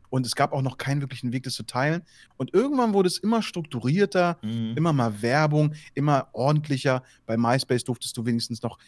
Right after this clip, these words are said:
Speaker 1: deine Bilder und Tapeten reinpacken. Bei Facebook war's dann so, nein, jeder sieht gleich aus, nur dein Bildchen darf anders sein.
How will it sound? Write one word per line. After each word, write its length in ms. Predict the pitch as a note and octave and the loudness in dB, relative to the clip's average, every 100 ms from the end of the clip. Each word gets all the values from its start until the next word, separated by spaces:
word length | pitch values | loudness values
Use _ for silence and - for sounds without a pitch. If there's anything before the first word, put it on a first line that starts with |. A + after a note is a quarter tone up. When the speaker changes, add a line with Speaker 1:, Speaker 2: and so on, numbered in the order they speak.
| - - | -14 -4
Speaker 1:
deine 200 | A2+ G#2+ | -4 -2
Bilder 340 | A#2+ C#3 B2+ | 0 0 0
und 160 | A2+ - | -2 -6
Tapeten 420 | - - D3 D#3 | -6 -4 -4 -2
reinpacken. 520 | C#3 C#3 C3+ C3 C#3 | -2 -2 -4 -4 -2
Bei 80 | G#2+ | -2
Facebook 400 | - C3 - A#2 | -2 -4 -4 -8
war's 140 | A#2 | -8
dann 120 | A#2 G#2+ | -6 -6
so, 60 | |
nein, 300 | G2+ G2+ A2+ | -6 -6 -4
jeder 140 | A#2 G#2 | -6 -8
sieht 160 | G#2 - | -14 -6
gleich 260 | C3 E3+ | -6 -4
aus, 140 | D#3 B2 | -8 -8
nur 100 | G#2 | -12
dein 160 | G2+ | -12
Bildchen 340 | C#3+ D#3 - D3+ | -8 -8 -8 -8
darf 140 | B2 - | -10 -8
anders 260 | C#3 C3 | -8 -6
sein. 200 | C#3 C3+ | -6 -6